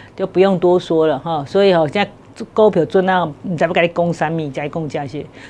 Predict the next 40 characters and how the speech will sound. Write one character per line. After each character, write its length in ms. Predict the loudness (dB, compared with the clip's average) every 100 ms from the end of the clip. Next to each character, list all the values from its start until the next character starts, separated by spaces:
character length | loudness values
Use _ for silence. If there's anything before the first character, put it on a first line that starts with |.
| -2
准 220 | 2 4
到 160 | 6 4
都 160 | 4
没 160 | 4 4
有 100 | 2
朋 300 | 0 -6 -4
友， 140 | -2 0
也 80 |
不 100 | -2
知 60 | 0
道 100 | 0
怎 140 | 0
么 100 | -6 -4
跟 180 | -2
你， 100 | -2 -2
跟 100 | -2
你， 140 | -2 -6 -12
跟 140 | -4 -2
你 100 | -2
讲 240 | -2 -6 -6
哦。 200 | -6 -4 4
如 80 | 6
果 80 |
你 100 | 6
想 180 | 4 2 2
要 100 | 2
这 60 |
种 200 | 2 0 0
感 240 | -4 -2
觉 160 | -4 -2
的 100 | 2
话， 240 | 2 0 -2 -20 -8
请 160 | 0 2
你 80 |
赶 240 | 2 0 2
快 100 | 2
来 100 | 2
加 220 | 2 0
我 80 | 0
们 180 | -4